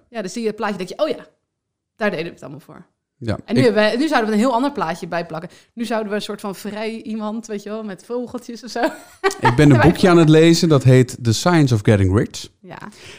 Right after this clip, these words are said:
Speaker 2: En, eh, ik, ik heb er nog, nog niet uit, maar in hoofdstuk vijf of zo gaat het erover dat je, ehm, heel goed moet weten en inderdaad visualiseren waar je naartoe wilt. Dus
Speaker 1: Ja.
Speaker 2: ho-, hoe ziet jouw huis in de toekomst er dan uit? En als je er doorheen loopt, wa-, wa-,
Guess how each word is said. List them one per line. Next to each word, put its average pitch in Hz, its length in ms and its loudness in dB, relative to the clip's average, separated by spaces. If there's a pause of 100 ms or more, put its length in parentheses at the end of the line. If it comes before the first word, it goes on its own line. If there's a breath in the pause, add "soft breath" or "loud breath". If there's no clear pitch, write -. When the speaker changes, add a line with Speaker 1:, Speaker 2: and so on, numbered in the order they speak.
(140 loud breath)
Speaker 2:
En, 127 520 4
eh, 107 1040 2
ik, 110 200 -8
ik 107 140 -4
heb 113 100 2
er 104 60 2
nog, 95 240 0
nog 120 240 0
niet 110 180 2
uit, 107 280 0
maar 101 100 -4
in 101 80 0
hoofdstuk 104 400 -2
vijf 113 240 -2
of 117 80 -10
zo 104 160 0
gaat 107 220 0
het 104 120 -2
erover 98 400 0
dat 98 200 -2
je, 95 140 2 (460 loud breath)
ehm, 90 340 0 (340)
heel 226 540 4
goed 214 380 2
moet 151 200 4
weten 151 680 4
en 113 200 2
inderdaad 104 380 0
visualiseren 120 800 2
waar 120 220 2
je 117 60 2
naartoe 107 280 -2
wilt. 87 240 -14
Dus 98 120 -20
Speaker 1:
Ja. 196 120 -14
Speaker 2:
ho-, 147 120 -12
hoe 202 280 -2
ziet 165 140 -4
jouw 143 140 -2
huis 135 320 0
in 131 140 -8
de 123 80 -8
toekomst 135 360 -4
er 113 60 -4
dan 110 160 -2
uit? 127 240 -8
En 98 160 -10 (300 soft breath)
als 127 120 -8
je - 60 -12
er 113 60 -12
doorheen 120 320 0
loopt, 110 240 0
wa-, 110 120 -12
wa-, 123 100 -14